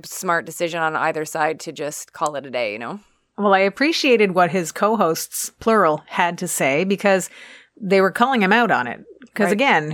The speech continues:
Speaker 2: he's got an opinion. He's not afraid to, to share it, whether asked or not.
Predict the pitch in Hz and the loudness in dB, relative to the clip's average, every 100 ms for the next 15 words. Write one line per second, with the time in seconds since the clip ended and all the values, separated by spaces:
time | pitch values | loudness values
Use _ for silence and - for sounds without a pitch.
0 | 170 - 214 214 226 190 214 208 170 160 | -8 -2 2 4 2 2 0 0 -2 -4
1 | 185 180 - 180 165 151 139 - _ - | -2 -2 -2 -2 -2 -2 -4 -8 _ -10
2 | 151 - 208 185 143 - - - - _ | -4 0 2 4 2 -2 -10 -20 -20 _
3 | - 190 208 208 214 175 - 180 175 - | -4 2 6 6 6 4 2 2 0 -4
4 | - 185 180 190 147 170 | -6 -2 4 4 6 2